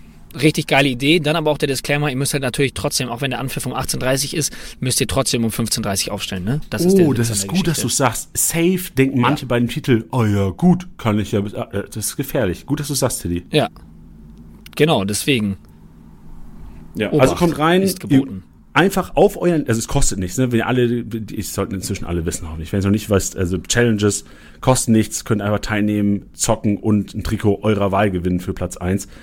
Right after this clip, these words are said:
Speaker 2: Klickt auf euren Liganamen, dann unten Liga oder Challenge hinzufügen, dann gibt's den Challenge-Modus und da findet ihr neben anderen Challenges auch die Anpfiff achtzehn dreißig Challenge für den siebenundzwanzigsten Spieltag mit den acht Teams, die ich schon aufgezählt hab.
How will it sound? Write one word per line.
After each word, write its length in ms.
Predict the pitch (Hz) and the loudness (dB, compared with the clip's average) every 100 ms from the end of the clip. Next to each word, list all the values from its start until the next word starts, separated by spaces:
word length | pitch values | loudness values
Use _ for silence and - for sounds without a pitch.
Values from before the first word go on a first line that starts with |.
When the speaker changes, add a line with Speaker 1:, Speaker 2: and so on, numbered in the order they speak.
| - - - - | -20 -20 -20 -6
Speaker 2:
Klickt 200 | - 180 | 0 2
auf 80 | 190 | 4
euren 180 | 143 135 | 4 4
Liganamen, 560 | 175 180 165 170 175 - | 4 4 4 2 0 -6
dann 440 | 117 123 143 160 - - - | -2 2 2 2 -4 -12 0
unten 500 | 156 175 156 156 117 | 2 4 0 0 -2
Liga 260 | 131 160 | 2 4
oder 160 | 143 123 | 4 2
Challenge 240 | - 131 127 | 0 -2 -2
hinzufügen, 720 | 110 104 - 170 160 160 135 | -4 -4 -2 0 0 0 0
dann 140 | 110 | -2
gibt's 120 | 120 | 0
den 160 | - 104 | -2 -2
Challenge-Modus 720 | - 180 175 - 139 147 147 | 2 2 2 0 2 2 0
und 180 | 107 95 | 0 2
da 160 | 120 | 2
findet 520 | 147 - 120 120 120 120 | 2 0 2 2 -2 -2
ihr 260 | 113 117 - - - | 0 0 -2 -20 -6
neben 300 | 139 175 185 | 2 4 4
anderen 340 | - 123 120 120 | 2 2 2 0
Challenges 480 | - 120 120 120 - | 2 0 0 -2 -4
auch 140 | 110 | -6
die 160 | - - | -6 -4
Anpfiff 520 | 135 175 180 180 180 - - | 0 0 4 2 2 -6 -2
achtzehn 420 | 98 - - 151 | -2 -2 -2 0
dreißig 540 | 156 180 196 101 - - - - - | 0 -2 0 -2 -4 -12 -18 -16 0
Challenge 220 | 104 92 | 2 2
für 160 | - 127 | 2 4
den 80 | |
siebenundzwanzigsten 500 | 135 147 139 139 135 | 4 2 0 -2 -2
Spieltag 380 | - 123 117 - | -4 -2 0 0
mit 100 | 98 | 0
den 160 | 98 - | -2 -2
acht 160 | - - | -6 -4
Teams, 340 | 107 107 - | -2 -2 -4
die 80 | - | -10
ich 140 | - | -8
schon 280 | - 101 - | -4 -4 -4
aufgezählt 440 | - - 101 85 | -8 -8 -6 -6
hab. 160 | - | -6